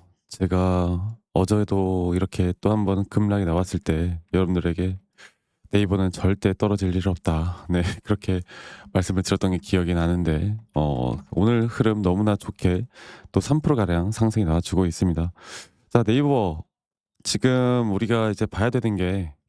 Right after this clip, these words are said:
네이버 같은 경우는 뭐 에이아이 쪽으로 봐야죠. 이 네이버를 이제 우리가 에이아이 섹터로 봐야 되고, 두 번째로 우리가 또 가져갈 만한 섹터가 뭐가 있습니까?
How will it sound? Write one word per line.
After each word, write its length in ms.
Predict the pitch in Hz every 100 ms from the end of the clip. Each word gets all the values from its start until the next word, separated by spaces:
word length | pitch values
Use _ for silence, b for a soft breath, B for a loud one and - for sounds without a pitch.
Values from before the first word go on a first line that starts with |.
| _
네이버 460 | 95 87 104 135 143
같은 300 | 131 - 120
경우는 580 | 101 92 110 95 73 - _ B B B B B B
뭐 160 | - 92 -
에이아이 500 | 90 107 135 143 139 -
쪽으로 960 | - 110 101 _ _ _ _ - 123 127
봐야죠. 480 | 90 92 95 117 151 _
이 140 | 101 92
네이버를 480 | 90 113 110 107 101
이제 180 | 107 -
우리가 260 | - 92 101 -
에이아이 400 | 87 98 131 131
섹터로 460 | - 135 - 117 107
봐야 180 | 87
되고, 400 | 87 80 80 113 - B B B B -
두 100 | 107
번째로 640 | 139 139 135 135 120 120
우리가 200 | 101 104
또 120 | - 113
가져갈 360 | - 92 101
만한 200 | 95 95
섹터가 260 | - - 95
뭐가 200 | 82 95
있습니까? 360 | 92 - 87